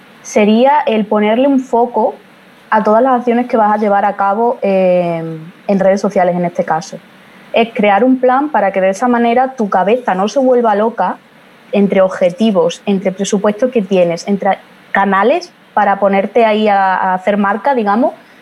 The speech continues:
hay un montón. Pues para que no se vuelva loca con todas esas cosas, tenemos lo que es la estrategia, donde vamos a ir poco a poco haciendo, digamos, el paso a paso para lograr, eh, lo,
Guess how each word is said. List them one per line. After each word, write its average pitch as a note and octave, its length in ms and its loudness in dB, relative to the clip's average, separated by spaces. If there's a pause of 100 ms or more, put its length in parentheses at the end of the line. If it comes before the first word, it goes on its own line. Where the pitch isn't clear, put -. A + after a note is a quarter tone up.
(160)
hay A3 220 0
un B3 80 4
montón. F#3+ 400 2
Pues F3 140 0
para F#3+ 180 -2
que G3 80 -2
no A3 80 -2
se C#4+ 100 -2
vuelva C4+ 300 2
loca A#3 240 0
con G#3+ 160 -2
todas G#3+ 240 0
esas A#3+ 240 -6
cosas, A#3 400 -2 (360)
tenemos G#3 260 2
lo A#3+ 100 2
que G#3+ 80 0
es A3 60 0
la A#3 120 0
estrategia, F3+ 540 -2
donde F#3+ 220 0
vamos G#3 260 0
a A3+ 120 0
ir A#3+ 200 -2 (460)
poco A3 200 0
a A3 80 -2
poco A3+ 400 0
haciendo, A3 360 0
digamos, A3+ 340 0
el G3 100 0
paso G3 280 -2
a G#3+ 80 -2
paso A#3 380 -2 (680)
para A#3 220 2
lograr, A3 340 2
eh, F#3 560 2
lo, F3+ 300 0